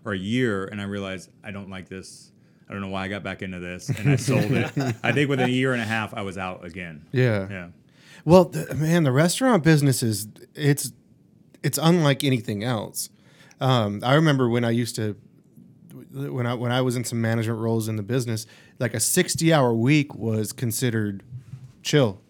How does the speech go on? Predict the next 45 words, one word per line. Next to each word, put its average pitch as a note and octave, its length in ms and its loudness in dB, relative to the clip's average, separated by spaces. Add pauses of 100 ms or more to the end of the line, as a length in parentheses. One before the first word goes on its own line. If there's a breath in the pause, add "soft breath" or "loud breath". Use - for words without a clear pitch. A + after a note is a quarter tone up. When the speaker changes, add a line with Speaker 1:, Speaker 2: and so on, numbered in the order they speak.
(720 soft breath)
Speaker 2:
Like, B2 140 6
you C3+ 80 4
get D3+ 100 8
a C#3+ 40 8
sixty-hour C#3+ 520 6
week B2+ 240 4
in A2 120 0
December. G#2+ 540 -4 (340)
You B2+ 160 2
know B2 80 6
what B2+ 100 6
I'm B2+ 100 4
Speaker 1:
<laughs> C3+ 120 2
Speaker 2:
saying? C#3 300 2 (320 loud breath)
And C3+ 160 4
then, C3 160 6
uh, G#2+ 320 2
you B2 160 -4
know, A#2 140 2
during B2 240 0
the G2+ 60 -2
summer, D3 320 0
you're, A2+ 240 -2 (200)
you're B2+ 380 -6
minimum, A2+ 640 0
minimum B2+ 280 0
sixty-five, G2+ 540 -8
seventy G#2 380 -12
hours A2 220 -16
a G#2 40 -16
week B2+ 260 -4
just G2 200 -18
because G2 380 -12 (440 soft breath)
the, B2+ 200 -8
just A#2+ 320 -10
the A#2 80 -8
job. A#2+ 360 0 (220 soft breath)
And, D#3 100 0
the, D#3+ 80 4
and D3+ 160 6
also D#3 280 6
the A#2+ 80 4
job's A#2+ 300 2
never A2+ 180 0
done G#2+ 420 -4